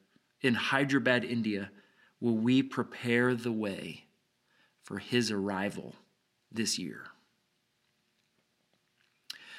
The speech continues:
Lord, thank you for the fact that you are the King. And sometimes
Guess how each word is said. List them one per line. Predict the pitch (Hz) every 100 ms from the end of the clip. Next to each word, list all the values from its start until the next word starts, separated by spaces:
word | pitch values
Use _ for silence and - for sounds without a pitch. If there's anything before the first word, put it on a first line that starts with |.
| - - - -
Lord, | 143 135
thank | - 151 147
you | 120 117 147 143
for | -
the | 117
fact | 110 135 117 -
that | 104
you | 117 120
are | 113
the | 101
King. | - 127 117 98
And | 98
sometimes | - 180 151 123 110